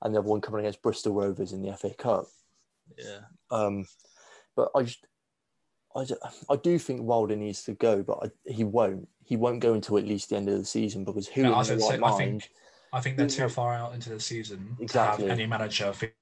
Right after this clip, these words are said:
Speaker 3: be like, "You know what? I wanna take on a team who've got five points in twenty games."
Speaker 1: Exactly, yeah. No one's gonna take him on, and no one's gonna think,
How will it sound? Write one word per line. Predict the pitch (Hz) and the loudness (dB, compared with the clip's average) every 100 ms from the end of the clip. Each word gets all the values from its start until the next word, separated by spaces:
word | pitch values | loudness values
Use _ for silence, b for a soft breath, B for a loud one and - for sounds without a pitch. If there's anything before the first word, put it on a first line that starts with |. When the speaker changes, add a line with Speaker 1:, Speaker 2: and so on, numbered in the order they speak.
| _ - | _ -2
Speaker 3:
be | |
like, | 107 104 | 0 2
"You | 120 | 0
know | 120 | 2
what? | 113 101 | 2 0
I | |
wanna | 110 110 | -2 -2
take | - 107 98 | -2 -4 -4
on | 107 | -8
a | |
team | 101 - 98 | -6 -8 -8
who've | 98 98 | -10 -8
got | 98 - | -8 -8
five | - 101 92 | -4 -2 -2
points | - 98 - - | -8 -10 -8 -10
in | |
twenty | 98 98 | -8 -6
games." | 104 104 | -2 2
Speaker 1:
Exactly, | 98 - 98 98 | 2 2 0 4
yeah. | 95 | 4
No | 110 135 | 4 4
one's | 131 110 | 4 2
gonna | 117 | 0
take | 107 113 107 | 2 0 0
him | 110 | 0
on, | 101 | 0
and | 95 104 | 2 0
no | 113 | 0
one's | 107 104 | -2 -4
gonna | 110 95 | -6 -6
think, | - 104 92 95 | 0 0 0 -10